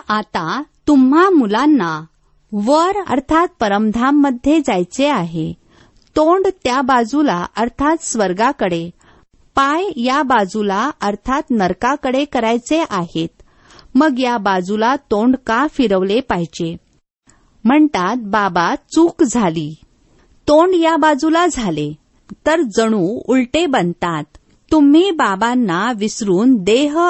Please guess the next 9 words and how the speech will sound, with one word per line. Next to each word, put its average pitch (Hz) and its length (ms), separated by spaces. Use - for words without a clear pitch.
अभिमानी 202 680
बनता, 196 560
तर 302 200
उलटे 208 460
बनता. 165 520
बाबा 196 440
सर्व 269 380
काही 247 360
सांगतात. 170 560